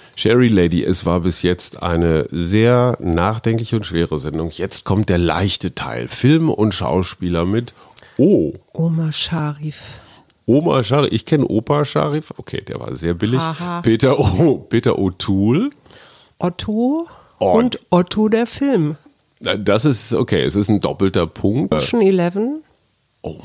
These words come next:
Speaker 1: Mann, du bist ja
Speaker 2: Und dann
Speaker 1: richtig
Speaker 2: diese
Speaker 1: gut.
Speaker 2: komische Olsen-Bande, die ich nie verstanden habe.
Speaker 1: Die hab
Speaker 2: Das ist
Speaker 1: ich auch
Speaker 2: irgend so ein dänischer Film, aber
Speaker 1: fand ich auch nie lustig.
Speaker 2: Nee.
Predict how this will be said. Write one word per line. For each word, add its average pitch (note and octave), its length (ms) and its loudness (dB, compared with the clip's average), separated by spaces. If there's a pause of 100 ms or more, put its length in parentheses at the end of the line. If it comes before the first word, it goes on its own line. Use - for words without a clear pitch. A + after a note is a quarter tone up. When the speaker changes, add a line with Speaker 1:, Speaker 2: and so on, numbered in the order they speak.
(100)
Speaker 1:
Mann, D#2+ 260 -8
du - 80 -14
bist - 120 -6
ja G3 60 2
Speaker 2:
Und G#3 100 2
dann G3 80 4
Speaker 1:
richtig G#3+ 180 2
Speaker 2:
diese E3 120 2
Speaker 1:
gut. C#3+ 120 -10
Speaker 2:
komische G#3+ 420 2
Olsen-Bande, F3+ 680 2
die F3 120 -4
ich - 120 -6
nie F#3 100 2
verstanden E3+ 580 -2
habe. E3+ 120 0
Speaker 1:
Die F#3+ 60 2
hab F3 60 4
Speaker 2:
Das E3+ 100 -4
ist F#3+ 40 -2
Speaker 1:
ich F3+ 60 0
auch - 60 -4
Speaker 2:
irgend F#3+ 200 2
so G3 80 0
ein G3 160 0
dänischer - 560 0
Film, C4 520 2
aber G3 180 2
Speaker 1:
fand - 120 2
ich G2+ 120 0
auch A2 140 2
nie A#2+ 160 4
lustig. G#2+ 440 0
Speaker 2:
Nee. G3 280 2